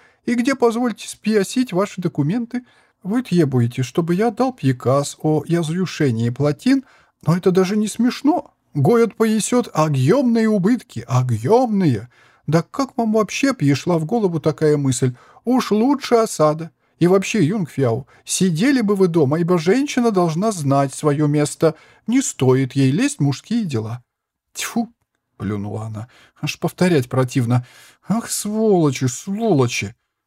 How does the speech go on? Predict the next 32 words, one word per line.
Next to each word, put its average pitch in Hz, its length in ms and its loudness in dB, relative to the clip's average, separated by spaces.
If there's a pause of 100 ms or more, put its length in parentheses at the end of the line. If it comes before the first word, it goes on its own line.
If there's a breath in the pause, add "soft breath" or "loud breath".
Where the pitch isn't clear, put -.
(240)
Она 95 260 -4
снова 160 340 -2
топнула 120 460 -4
ногой. 110 420 -12 (340)
«Байгот, 143 720 -2 (360 soft breath)
угораздило 165 760 2
же 147 120 -2
меня 147 240 2
родиться 143 440 -4
женщиной. 123 600 -8 (100)
Говорила 175 640 2
я 135 220 2
Яльмару, 135 520 0
что 139 200 -2
эти 156 200 2
жирные 160 520 2
ублюдки 170 500 0
и 185 80 4
слушать 226 560 0
бабу 139 260 0
не 117 120 -2
захотят. 127 560 -2 (560 soft breath)
Бьюсь 139 400 0
об 143 120 0
заклад, 156 400 0
они 131 180 2
снова 180 420 0
не 143 120 2
прочь 143 280 -2
сдать 123 300 0
город. 110 360 -4 (420 soft breath)
Дам, 120 580 -2